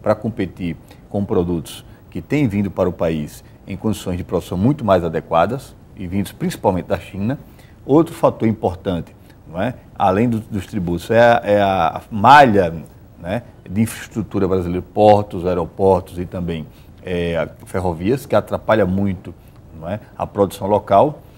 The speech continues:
E também a gente observa que o, o juro no Brasil é muito alto para investimento, o que inviabiliza justamente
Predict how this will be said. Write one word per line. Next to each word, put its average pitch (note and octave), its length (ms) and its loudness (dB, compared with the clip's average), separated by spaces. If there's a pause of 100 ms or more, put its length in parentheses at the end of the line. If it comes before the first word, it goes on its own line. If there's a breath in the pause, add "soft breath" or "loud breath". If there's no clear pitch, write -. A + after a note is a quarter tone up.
(180 loud breath)
E A3 100 0
também D#3 540 4 (220)
a - 20 -20
gente C#3+ 160 -4
observa D3+ 420 2
que D#3 240 0
o, D3+ 160 0
o D3 80 0
juro D3+ 200 2
no D3+ 60 2
Brasil B2+ 260 4
é A#2+ 40 2
muito C3 280 -2
alto A#2 200 6
para G2 120 -4
investimento, E2+ 500 -10 (400)
o G#2+ 80 -12
que - 160 -8
inviabiliza G#2+ 680 2
justamente G2+ 640 -6